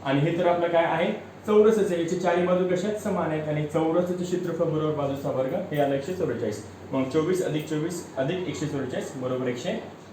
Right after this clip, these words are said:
ब्याण्णव. हे झालं पहिला पाठ. दुसरा पाठ आपण बघू, अ, पुढच्या व्हिडिओमध्ये. तुमचे काही जर प्रश्न असतील आयत, अ, सॉरी,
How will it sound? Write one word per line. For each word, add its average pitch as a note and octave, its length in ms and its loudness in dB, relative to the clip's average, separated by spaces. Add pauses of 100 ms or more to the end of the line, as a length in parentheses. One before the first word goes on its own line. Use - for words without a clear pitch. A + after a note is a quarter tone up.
ब्याण्णव. A2 280 4 (680)
हे E3+ 80 6
झालं F#3+ 180 6
पहिला G3 260 6
पाठ. G#3+ 220 4 (220)
दुसरा C#3+ 260 6
पाठ F#3+ 160 8
आपण F#3+ 300 6
बघू, F3 180 6 (520)
अ, B2+ 340 6 (380)
पुढच्या E3 260 6
व्हिडिओमध्ये. F#3 680 4 (160)
तुमचे E3+ 240 8
काही G3+ 160 8
जर G3+ 120 8
प्रश्न F#3+ 340 2
असतील G3+ 360 4 (540)
आयत, D#3+ 480 4
अ, B2+ 80 2
सॉरी, A2+ 240 2